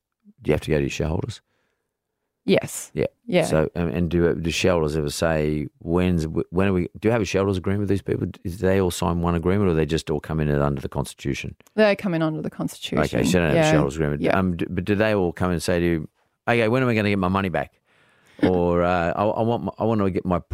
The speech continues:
Speaker 1: a profit." I mean, do you have to,
Speaker 2: Yeah.
Speaker 1: do you have to say the business is valued at this, at the A G M, you know, today?
Speaker 2: Yeah, we do talk about, um, what all of our options might be, whether we would do dividends or whether we would sell the business.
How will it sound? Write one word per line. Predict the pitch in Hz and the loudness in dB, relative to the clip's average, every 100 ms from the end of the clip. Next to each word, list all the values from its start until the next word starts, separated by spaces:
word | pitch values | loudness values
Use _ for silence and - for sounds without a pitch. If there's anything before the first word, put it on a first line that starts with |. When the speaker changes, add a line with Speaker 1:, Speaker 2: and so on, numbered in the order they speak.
| - | -8
Speaker 1:
a | |
profit." | 92 - 117 - | -2 -2 -2 -4
I | - | -4
mean, | 98 95 85 | -2 -2 -2
do | 90 | 2
you | 233 226 | 6 6
have | 214 | 4
to, | 208 | 4
Speaker 2:
Yeah. | 202 | 4
Speaker 1:
do | |
you | 120 | 2
have | 117 | 2
to | 110 | 0
say | - 104 | 2 2
the | 101 90 | 2 0
business | 78 101 92 87 | 0 0 2 2
is | 85 | 2
valued | 80 98 92 87 | 2 2 2 0
at | 85 | 0
this, | 69 101 101 - 90 | 0 -2 0 -6 -6
at | |
the | 82 90 | 0 2
A | 90 | 2
G | 82 | 0
M, | 90 104 - _ | -2 -2 -6 _
you | 85 | -8
know, | 85 | -8
today? | - 82 98 - _ | -4 -4 -4 -6 _
Speaker 2:
Yeah, | 240 226 220 | 2 4 4
we | 226 262 | 4 2
do | 254 269 | 4 2
talk | - 220 214 | 2 0 2
about, | - 190 175 180 - - | 0 2 2 2 0 -2
um, | 175 175 156 - | 0 0 -2 -2
what | 196 185 | 2 2
all | - 185 180 | 2 2 2
of | |
our | 170 165 - | 2 2 2
options | - - 185 175 170 | -2 -2 -4 -2 -2
might | 170 160 - | 0 0 0
be, | 170 160 175 175 | 0 0 0 0
whether | 170 156 160 | 2 2 0
we | 156 147 | 0 0
would | 147 - | -2 -2
do | 143 143 139 139 - | -2 0 0 -2 0
dividends | 175 151 160 160 151 151 156 - | -2 0 2 4 4 2 0 2
or | 160 147 | 0 2
whether | 147 139 | 2 0
we | 151 147 | -2 -2
would | 151 | -2
sell | - 165 151 | 0 0 2
the | 156 | 0
business. | 151 143 - 156 143 151 - | 0 0 0 2 2 0 -8